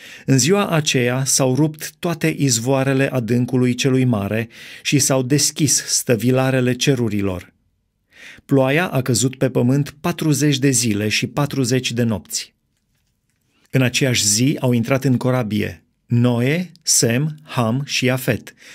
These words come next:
fiii lui Noe, nevasta lui Noe și cele trei neveste ale fiilor lui cu ei.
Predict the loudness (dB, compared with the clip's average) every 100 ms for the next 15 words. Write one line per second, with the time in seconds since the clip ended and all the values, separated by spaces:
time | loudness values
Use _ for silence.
0 | -16 -4 2 2 4 2 2 2 0 -4
1 | -10 _ -20 -12 -2 0 2 -2 -2 0
2 | 2 2 2 0 -2 -4 -14 -6 -2 0
3 | 2 2 0 0 0 0 0 0 0 0
4 | -2 0 0 0 0 2 2 0 0 0
5 | -2 -2 -4 -2 -2 -6